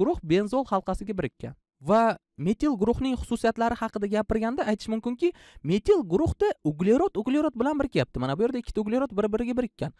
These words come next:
Xo'sh, induktiv effektni biz musbat deymizmi yoki manfiy deymizmi? Induktiv effekt elektromanfiylikka bog'liq edi-ku. Ikkalasida ham elektromanfiylik bir xil. Va bu holatda induktiv effekt qizig'i musbat hisoblanadi.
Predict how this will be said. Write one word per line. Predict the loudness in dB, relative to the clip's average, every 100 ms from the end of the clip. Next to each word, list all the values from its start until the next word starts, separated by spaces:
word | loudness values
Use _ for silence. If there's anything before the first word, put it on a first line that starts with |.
| _
Xo'sh, | 0 0 -4
induktiv | -6 -2 -2 -2 -4 -4
effektni | -4 -4 -4 -4
biz | -4 -6
musbat | -8 -2 -2 0
deymizmi | -4 -2 -2
yoki | -2 -2
manfiy | -2 -2 -2 0
deymizmi? | 0 -2 -4 -8 -10 -18 -10
Induktiv | -6 -4 -4 -6 -4
effekt | -4 -2 -6 -6
elektromanfiylikka | -4 -4 -4 -4 -4 -4 -6 -6 0
bog'liq | 2 2 -2 -6
edi-ku. | -6 -10 -14 _ _ _ _
Ikkalasida | -8 -4 -2 -2 -2
ham | -2 0
elektromanfiylik | -2 -2 -4 -2 -4 -4 -2
bir | -2 0
xil. | -6 -10 _ _ _ _ _ _ _
Va | -6 -4
bu | -4 -4
holatda | -4 -4 -4 -8 -8
induktiv | -8 -6 -6 -6 -10 -10 -12
effekt | -10 -6 -6 -6 -14
qizig'i | -10 -8 -8 -12 _ _ _ _ _ _ _ -12
musbat | -12 -10 -8 -8 -8
hisoblanadi. | -10 -12 -12 -14 -16